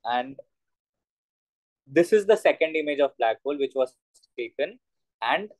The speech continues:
this black hole is the black hole of our own galaxy, which is the Milky Way galaxy. The black hole that is present at the center of our galaxy, the supermassive black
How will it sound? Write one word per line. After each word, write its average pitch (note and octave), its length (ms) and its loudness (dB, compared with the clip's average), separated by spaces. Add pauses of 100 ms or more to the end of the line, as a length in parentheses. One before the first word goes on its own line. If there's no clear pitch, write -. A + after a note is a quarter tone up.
(280)
this D3 280 0 (240)
black B2+ 280 2
hole F#3 180 4 (180)
is C3 160 -2
the D3 80 -4
black C3+ 320 -2
hole D3+ 180 2
of C3 160 0
our C#3+ 120 0 (100)
own C#3+ 160 -8
galaxy, A#2 520 -8
which B2 180 -10
is A#2 100 -16
the D#3+ 140 2 (440)
Milky C3+ 380 0
Way A#2+ 140 4
galaxy. - 440 -6 (1400)
The B2+ 100 2
black B2+ 380 0
hole C#3 220 4
that C3 240 4 (160)
is B2+ 180 -4
present C3+ 320 2
at C3 140 2
the C3+ 80 -4
center B2+ 340 -4
of B2 120 2
our B2+ 100 2
galaxy, A#2 400 -2
the B2 100 -2
supermassive A#2 680 -4
black G#2+ 180 -2